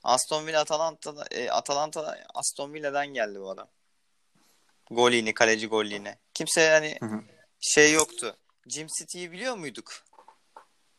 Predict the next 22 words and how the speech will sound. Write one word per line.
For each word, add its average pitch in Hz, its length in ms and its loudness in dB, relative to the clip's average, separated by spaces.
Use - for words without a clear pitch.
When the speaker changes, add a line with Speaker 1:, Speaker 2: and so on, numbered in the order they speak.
Speaker 1:
Berat 123 420 6
Jim 123 140 -6
City, 110 240 -4
benim 117 180 -4
toprak. - 600 0
Speaker 2:
Arnavut 107 440 2
muydu? 98 160 -4
Speaker 1:
Arnavut. 110 640 -4
Speaker 2:
<laughs> - 760 -12
Speaker 1:
Bu 117 120 8
adam 165 300 6
da 220 80 -2
yani 180 260 -2
çok - 240 -10
tanınmıyordu. 127 600 -8
Atalanta'ya 123 580 -6
Zürih'ten 123 400 -6
gelmiş 123 440 -4
bir 127 40 -4
adam 110 300 -8
yani. 101 200 -12
Hatebor. 131 720 4